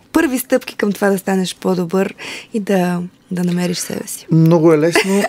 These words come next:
Speaker 1: <laughs> Освен да четеш
Speaker 2: Лесно е да
Speaker 1: книгата
Speaker 2: го
Speaker 1: Библията.
Speaker 2: Не, не, не, много е лесно. Аз бих препоръчал човек, като се прибере в къщи,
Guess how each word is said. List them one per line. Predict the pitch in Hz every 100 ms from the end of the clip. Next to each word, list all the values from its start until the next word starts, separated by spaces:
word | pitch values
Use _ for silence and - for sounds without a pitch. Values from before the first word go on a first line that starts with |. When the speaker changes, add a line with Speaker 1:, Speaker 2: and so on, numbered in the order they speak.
| 415 -
Speaker 1:
<laughs> | - 349
Освен | 202 240 277
да | -
четеш | 156
Speaker 2:
Лесно | - - 196
е |
да | 196
Speaker 1:
книгата | 190 165
Speaker 2:
го |
Speaker 1:
Библията. | 220 214 233 285
Speaker 2:
Не, | 277
не, |
не, | 208
много | 180 269 254
е |
лесно. | 180 - 123 - - 440 - 392
Аз | - 233
бих | 180 202 -
препоръчал | - 143 - 147 180 196 190 - _ _ _ -
човек, | 160 170
като | - -
се | 127
прибере | 123 113 120
в | 180 190
къщи, | - - - 240